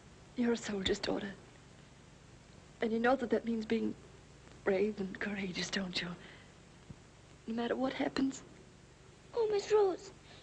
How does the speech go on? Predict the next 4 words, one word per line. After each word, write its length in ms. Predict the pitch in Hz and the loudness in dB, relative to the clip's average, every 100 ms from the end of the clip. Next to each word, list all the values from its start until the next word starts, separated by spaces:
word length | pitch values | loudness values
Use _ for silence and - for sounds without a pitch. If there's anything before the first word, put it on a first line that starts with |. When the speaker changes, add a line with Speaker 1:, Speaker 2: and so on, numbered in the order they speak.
| - - - - - - - - - - - - - - | -20 -20 -20 -20 -20 -20 -20 -20 -20 -20 -20 -18 -18 4
Speaker 2:
is 120 | 554 440 | 4 6
it 80 | - | 8
something 320 | 554 415 381 - | 6 6 0 2
awful? 420 | 494 523 523 587 | 2 2 0 -2